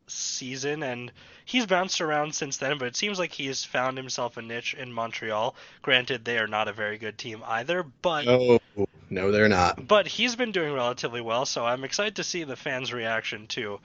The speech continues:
Speaker 1: his grand re-return to the Rock.
Speaker 2: I'm sure it will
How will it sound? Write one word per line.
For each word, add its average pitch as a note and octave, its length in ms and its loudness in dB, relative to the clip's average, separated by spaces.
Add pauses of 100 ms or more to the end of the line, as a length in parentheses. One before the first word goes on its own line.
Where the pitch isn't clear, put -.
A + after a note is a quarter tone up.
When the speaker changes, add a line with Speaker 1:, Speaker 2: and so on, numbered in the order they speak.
(320)
Speaker 1:
his D3 320 0 (140)
grand D#3+ 580 4 (380)
re-return D3 760 2
to A#2+ 120 -2
the G#2 120 -4
Rock. G2+ 400 -4 (720)
Speaker 2:
I'm G3 180 10
sure A3 320 8
it F#3+ 120 10
will E3 340 8